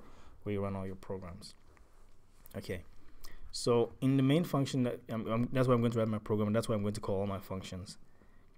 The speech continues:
Uh, let's just test out the ask, ask question, um, function. So I'm just going to go ahead and just call it. I'm going to call the ask question function. Um, nothing is going to happen when I run it because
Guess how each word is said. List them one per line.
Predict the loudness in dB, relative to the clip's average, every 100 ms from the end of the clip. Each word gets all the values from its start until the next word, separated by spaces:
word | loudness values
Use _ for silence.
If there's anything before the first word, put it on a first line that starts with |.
| -10
Uh, | -4 2 8
let's | 8 8
just | 4 4
test | 4 4 4
out | 2
the | 2
ask, | 0 -2
ask | -2 -2
question, | -2 -2 -2 -6 -8 -8
um, | -8 -6 -6 -10 -12 -12 -6 -4 -2 -4 -2
function. | -2 -2 -4 -12 -16 -20 -20 -20 -20 -12
So | -2
I'm | 2
just | 2
going | 2 2
to |
go | 2 2
ahead | 2 0
and | 0 -2 -4
just | -6 -8 -12 -16 -16 -8 -8 -8 -10 -12 -12 -12 -14 -18 -18 -18 -18 -18 -16 -12 -4
call | 2 2
it. | 2 -6 -12 -16 -20 -20 -18 -6
I'm | -4
going | -4
to |
call | -4 -2 0
the | 0
ask | -4 -6
question | -8 -6 -8 -10 -14 -20 -20 -20 -20 -18 -16 -16 -16 -14 -14 -14 -14 -16 -18 -20 -16 -10 -4 -2 -4 -8 -12
function. | -12 -12 -14 -14 -12 -10 -10 -4 -2
Um, | 0 2
nothing | 4 4 4
is | 4
going | 2
to | 2
happen | 0 0 0
when | 0
I | -2
run | -2 -4
it | -6
because | -4 0 0 0